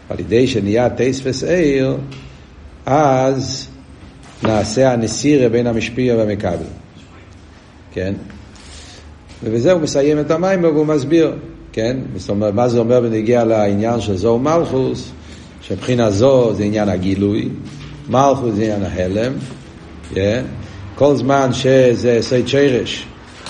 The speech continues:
זאת אומרת שהמשוך על פי קו המידה, אז לא רק המלכוס הוא הלם, גם הזו נמצא באופן של הלם וקטנוס, כוסל אחד לשניהם. כן? זאת אומרת שהכל זה באופן של הלם,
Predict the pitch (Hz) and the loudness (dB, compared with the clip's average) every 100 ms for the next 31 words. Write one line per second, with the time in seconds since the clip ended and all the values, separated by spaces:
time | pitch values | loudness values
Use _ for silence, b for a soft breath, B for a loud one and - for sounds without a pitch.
0 | B 104 117 127 120 113 101 135 131 120 | B -2 2 2 2 -2 0 2 2 0
1 | 120 127 123 117 127 143 120 107 90 - | 0 0 2 2 2 2 4 2 0 -8
2 | - - - - - 110 107 101 95 87 | -14 -18 -20 -16 -4 0 2 2 0 -2
3 | 85 - B B B B - 113 131 131 | -8 -14 B B B B -2 2 4 2
4 | 113 120 151 160 135 127 127 113 107 101 | 0 2 2 2 0 0 0 2 0 -2
5 | 90 87 123 120 98 101 113 113 107 117 | -2 0 2 2 0 2 2 0 0 0
6 | 110 110 113 113 107 113 113 107 113 113 | 2 0 -2 -2 0 0 0 -2 0 -2
7 | 117 131 143 - 123 120 113 113 113 95 | 0 -2 -2 0 0 2 2 0 0 -2
8 | 92 92 92 110 - - - B B B | -4 -6 -4 -4 -6 -12 -18 B B B
9 | B B - 101 113 101 104 110 135 135 | B B -4 0 0 0 -2 2 4 4
10 | 127 113 101 - 110 104 98 135 123 120 | 4 2 0 -4 -2 -2 2 4 4 2
11 | 113 104 113 107 110 131 | -2 -2 -4 -2 0 -2